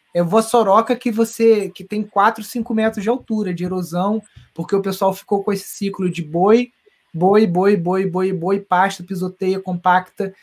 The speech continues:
solo pelado, então acabou. E aí, quando você re-, faz esse reflorestamento dessas áreas, volta onça, volta água, volta pássaro, volta todo um sistema que a gente acreditava que,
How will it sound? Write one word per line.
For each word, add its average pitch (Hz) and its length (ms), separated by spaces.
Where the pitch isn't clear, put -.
solo 190 460
pelado, 196 640
então 196 140
acabou. 208 580
E 175 80
aí, 185 100
quando 214 220
você 208 240
re-, 220 200
faz 208 220
esse 220 180
reflorestamento 175 720
dessas 165 340
áreas, 190 460
volta 202 720
onça, 196 480
volta 190 400
água, 175 640
volta 180 560
pássaro, 180 840
volta 214 340
todo 226 240
um 247 40
sistema 226 480
que 233 80
a 220 40
gente 220 380
acreditava 196 800
que, 220 360